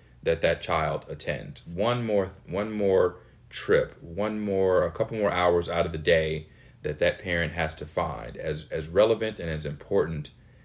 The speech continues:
as the content may be, there is still real life that's happening for the parents and the young people. Perhaps they work on Saturday and can't bring them to the, to the program if I were to start hosting them on my own.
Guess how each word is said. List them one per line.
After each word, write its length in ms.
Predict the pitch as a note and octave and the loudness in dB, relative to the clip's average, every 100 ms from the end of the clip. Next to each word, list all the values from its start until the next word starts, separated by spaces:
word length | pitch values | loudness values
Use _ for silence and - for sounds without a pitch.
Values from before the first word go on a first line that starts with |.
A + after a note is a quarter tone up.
| - - | -12 -2
as 340 | D#2+ D2+ D2 - | 0 0 -4 -8
the 120 | D#2 | -8
content 560 | - - F#2+ F#2 F#2 E2 | -6 -6 -6 -4 -6 -4
may 160 | D#2+ | -4
be, 420 | D#2 F2+ A#2 D3 - - - - - - - - - | -4 -2 -2 -4 -8 -20 -20 -20 -20 -20 -20 -20 -4
there 220 | F#2 F2+ | 0 2
is 140 | E2+ | 0
still 400 | - - B2 F#2+ | -4 0 2 2
real 300 | E2 F2 F#2+ E2+ | 2 4 6 6
life 280 | F2+ E2 | 6 4
that's 200 | - E2 | 2 0
happening 500 | - G#2+ - D2 D2 - | 2 0 0 -4 -6 -6
for 180 | - D#2 | -2 -2
the 80 | |
parents 380 | D2+ F2 D#2 D#2+ | -2 -4 -4 -4
and 100 | D2+ | -6
the 60 | D2+ | -6
young 100 | C#2+ | -8
people. 260 | - A#1+ | -10 -12
Perhaps 320 | - - F2 - | -8 -2 -2 2
they 100 | G2 | 2
work 340 | G2 D3 - | 4 2 0
on 120 | D#2+ | -6
Saturday 460 | D#2 D#2+ D2+ D#2+ D#2+ | -4 -4 -4 -6 -8
and 100 | E2 | -10
can't 260 | E2 E2 D#2 | -8 -6 -6
bring 200 | D#2 D2+ | -6 -6
them 200 | C#2+ - - - - - | -10 -14 -20 -20 -20 -6
to 160 | E2 | -2
the, 220 | D2+ D2+ D2 | 0 0 -2
to 140 | - E2 | -4 -2
the 120 | C#2+ | -2
program 520 | - E2 D2+ D2 C#2 | 0 2 2 -4 -6
if 140 | D2 - | -6 -2
I 100 | D2 | -2
were 140 | D2 | -2
to 80 | C#2 | -4
start 300 | - D2+ C#2+ | 0 0 0
hosting 360 | E2+ D#2+ D2+ | -2 -4 -6
them 140 | D2 C#2+ | -6 -6
on 160 | C2+ | -6
my 140 | C2+ C2+ | -8 -8
own. 360 | C#2 B1+ - | -8 -10 -12